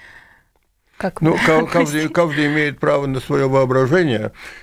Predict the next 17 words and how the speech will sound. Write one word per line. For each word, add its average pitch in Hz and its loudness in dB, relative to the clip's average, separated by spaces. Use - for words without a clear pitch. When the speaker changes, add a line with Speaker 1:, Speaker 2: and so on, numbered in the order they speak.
Speaker 2:
И 135 2
если 135 2
у 135 2
них 135 0
есть 135 -2
возможности 135 0
это 135 0
воображение 127 2
воплощать 127 0
в 107 -6
жизнь, 117 0
то, 127 0
что - -6
называется, 135 2
карты 135 0
в 123 -2
руки. 160 -2